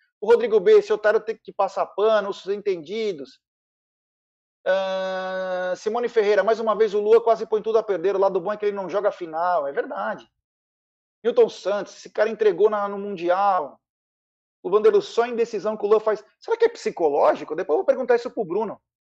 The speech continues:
Se é psicológico, de repente o jogador. É, o Anime Mania, Luiz Adriano também não dá. O Daniel S D não dá mais, cabaço. <laughs> O Carlos Alexandre deu um penal no Mundial. A galera tá revoltada, e com razão.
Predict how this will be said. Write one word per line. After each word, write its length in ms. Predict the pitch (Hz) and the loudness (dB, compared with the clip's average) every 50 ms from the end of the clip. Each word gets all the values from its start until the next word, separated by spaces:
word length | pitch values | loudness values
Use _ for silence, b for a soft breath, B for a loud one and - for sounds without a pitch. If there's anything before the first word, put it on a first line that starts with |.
| _ | _
Se 80 | _ 202 | _ -6
é 40 | 202 | -6
psicológico, 760 | 202 - - - 214 - - 202 175 180 202 196 - - 165 | -6 -10 -12 -12 -6 -4 -2 2 4 4 4 2 0 -4 -4
de 140 | 160 208 | -4 -2
repente 320 | 202 185 175 - 208 214 196 | -2 -2 -2 -4 -4 -4 -4
o 40 | 170 | -6
jogador. 560 | 190 190 185 170 - 175 208 202 - - - _ _ _ _ _ _ _ _ _ _ _ _ _ _ _ _ _ _ - | -4 -2 -2 0 2 2 2 2 0 -2 -10 _ _ _ _ _ _ _ _ _ _ _ _ _ _ _ _ _ _ 0
É, 480 | 180 180 180 180 175 175 175 170 170 | 2 4 6 8 8 8 8 8 6
o 140 | 175 202 214 | 6 6 4
Anime 260 | 208 214 226 226 226 | 4 2 0 -4 -2
Mania, 380 | 214 202 196 190 196 202 202 185 | 0 -2 -2 -2 -2 0 2 2
Luiz 180 | 190 202 202 | 2 2 2
Adriano 300 | 202 202 180 196 202 202 | 2 2 4 2 0 0
também 240 | 190 202 190 190 190 | 0 -2 -2 -2 -4
não 180 | 185 170 151 143 | -8 -10 -6 0
dá. 540 | 139 160 175 190 190 185 175 175 156 139 - _ _ _ | 2 2 2 2 2 0 0 -2 -2 -6 -10 _ _ _
O 60 | 151 | -6
Daniel 180 | 156 190 185 190 | -6 -4 -4 -4
S 160 | - - 185 | -6 -8 -4
D 140 | 165 185 185 | -4 -4 -4
não 120 | 202 202 | -2 0
dá 140 | 196 202 190 | 2 2 2
mais, 400 | 170 147 160 180 185 180 160 - | 2 0 -4 -4 -4 -4 -4 -4
cabaço. 800 | - - 170 156 147 160 165 185 - - 679 - - - - - - | -6 -8 -8 -4 0 2 2 2 2 0 -2 -8 -14 -18 -18 -14 -14
<laughs> 1120 | - 359 - - - - - 226 - - - 285 - - - - - 202 208 - - - - B B 196 196 B B B _ _ _ _ | -14 -10 -8 -8 -8 -6 -4 -6 -4 -4 -4 -4 -4 -6 -8 -6 -6 -8 -8 -8 -12 -14 -14 B B -20 -20 B B B _ _ _ _
O 60 | 180 | -2
Carlos 280 | - 208 202 208 202 208 | 2 4 4 4 4 4
Alexandre 560 | 214 208 196 - - - 185 202 208 202 190 | 4 4 4 2 0 2 4 6 6 6 8
deu 140 | 180 208 202 | 8 6 6
um 20 | |
penal 300 | 202 - 196 196 202 202 | 6 4 4 6 6 4
no 80 | 208 202 | 4 2
Mundial. 200 | 202 202 220 214 | 0 0 0 0
A 40 | 208 | 2
galera 360 | 202 220 214 226 254 269 262 | 4 6 6 6 6 6 4
tá 140 | 262 277 254 | 4 4 4
revoltada, 840 | 214 247 277 269 302 302 294 277 - _ 220 208 196 185 165 - 170 | 6 6 6 6 6 4 4 2 2 _ 4 6 6 6 4 2 -2
e 40 | 170 | -4
com 240 | - - 349 330 311 | 2 6 8 8 8
razão. 520 | 285 285 277 226 - - 233 208 143 123 | 8 8 6 6 4 2 2 2 2 2